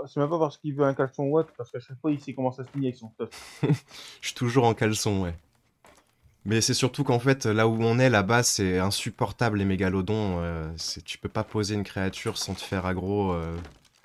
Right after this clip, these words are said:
Speaker 2: par un banc de quinze mégalodons. J'avais pas envie que mon plaisio meure.
Speaker 1: Ils sont venus, ils ont fait aglouglou, aglouglou.
Speaker 2: Ouais, du coup, je l'ai vite rentré, tant pis, euh, tant pis pour le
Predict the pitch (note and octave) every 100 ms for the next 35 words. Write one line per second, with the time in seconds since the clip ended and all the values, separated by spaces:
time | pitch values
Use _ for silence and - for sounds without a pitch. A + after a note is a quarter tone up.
0 | _ _ _ G2+ G2 G2+ A2 G#2+ A2 A2
1 | A2 G#2 G#2 G#2 G2+ A#2+ A2 G2 G#2+ G#2+
2 | G#2 G#2+ - G2 F#2 F#2 F#2+ G#2+ - _
3 | _ _ _ _ _ _ _ _ C3 B2
4 | C3+ D3+ A#2 G#2+ G#2+ A2+ C3 D3+ D#3+ A3
5 | A#3+ G#3+ E3+ E3+ C#3+ C#3 G#2 G2+ G2 F#2+
6 | F#2+ - G#2+ G2 F#2 F2+ F#2 D#3+ F#2+ -
7 | G2 F2+ F2 - - F2 E2 D2+ - F2
8 | - - D#2 D#2 D2 D2+